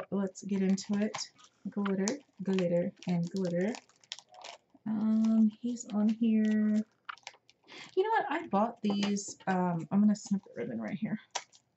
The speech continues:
I bought these gingerbread men, and I don't know what I did with them.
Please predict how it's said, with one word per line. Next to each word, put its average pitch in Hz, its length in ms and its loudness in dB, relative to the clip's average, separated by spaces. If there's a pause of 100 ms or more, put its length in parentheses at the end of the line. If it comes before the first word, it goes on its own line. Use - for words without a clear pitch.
(480)
I 247 240 10
bought 214 300 4
these 269 200 -2
gingerbread 302 400 0
men, 339 200 -2
and 214 120 4
I 262 60 2
don't 269 180 -4
know 170 100 0
what 208 160 0
I - 40 -2
did 302 140 -4
with 151 120 -6
them. 175 140 0